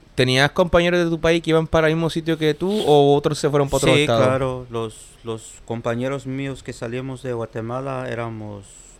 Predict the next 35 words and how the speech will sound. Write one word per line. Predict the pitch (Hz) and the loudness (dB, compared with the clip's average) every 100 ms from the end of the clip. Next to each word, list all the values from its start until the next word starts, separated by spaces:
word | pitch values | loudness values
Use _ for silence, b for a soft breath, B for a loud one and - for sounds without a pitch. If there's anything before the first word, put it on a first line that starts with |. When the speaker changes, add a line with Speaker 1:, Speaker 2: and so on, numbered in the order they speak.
| - | -12
Speaker 2:
tres | - 143 151 - - - | -6 -6 -8 -14 -18 -14
del | 107 104 | -14 -12
mismo | 110 113 110 | -12 -12 -14
pueblo. | - 120 123 113 - - - - _ _ - - - | -10 -10 -10 -18 -20 -20 -20 -20 _ _ -20 -12 -2
Speaker 1:
¿Ellos | 131 | 0
llegaron | 147 156 160 | 2 4 4
aquí | 156 170 | 2 2
a | |
Nueva | 165 160 | 4 4
York | 180 202 135 | 4 4 4
o, | 131 | 4
o | 123 110 120 | 4 4 4
ellos | 117 135 | 4 0
Speaker 2:
Sí, | 113 | -2
Speaker 1:
se | |
fueron | 131 131 | -2 0
a | 127 | 0
Speaker 2:
llegaron | 113 110 107 104 | -2 -6 -8 -10
aquí | 95 - | -14 -14
a | 101 | -14
Nueva | 98 90 | -14 -16
York. | 87 85 - - _ - - | -18 -20 -20 -20 _ -20 -6
Speaker 1:
¿Mantienes | 117 117 123 151 | -2 -2 -2 -2
comunicación | 175 175 175 175 180 170 | 0 0 0 -2 -4 -4
con | 170 | -4
ellos | 170 170 | -2 -4
hasta | 165 | -6
el | |
sol | 175 | -6
de | 175 | -4
hoy? | 196 233 - | -4 -6 -10
Speaker 2:
Mm, | 113 117 123 143 | -12 -10 -6 0
no, | 170 160 147 - | 0 -2 -10 -10
ya | 123 123 | -8 -8
no. | 131 | -10